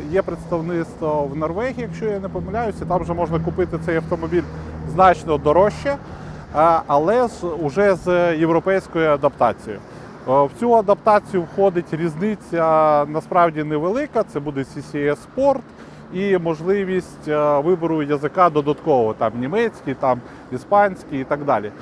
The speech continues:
По замовченню у B Y D Tango встановлений вже є англійська мова, а, і відкритий Android. Що я розумію під цим? Ви зможете встановлювати будь-які додатки.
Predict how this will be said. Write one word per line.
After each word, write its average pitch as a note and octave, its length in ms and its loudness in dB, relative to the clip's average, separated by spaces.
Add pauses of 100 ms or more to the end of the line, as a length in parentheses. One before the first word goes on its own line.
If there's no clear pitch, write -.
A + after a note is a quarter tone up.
(440)
По G#3 260 4
замовченню A3 600 0
у G#3 120 0
B F#3 160 -2
Y G3 200 -2
D G3+ 80 -4
Tango E3+ 500 0
встановлений D#3+ 760 2
вже D3 280 -2
є D3+ 260 0
англійська E3 760 -2
мова, C#3 380 -2 (560)
а, E3+ 720 4 (240)
і A#3 140 0
відкритий G#3 520 0
Android. B2+ 440 0
Що A#3+ 140 -2
я A3+ 100 4
розумію E3+ 380 -2
під A#2 160 -8
цим? A#2+ 200 -8 (100)
Ви F3 100 0
зможете A3+ 420 0
встановлювати G3 600 -2
будь-які F3+ 420 -4
додатки. C3 500 -2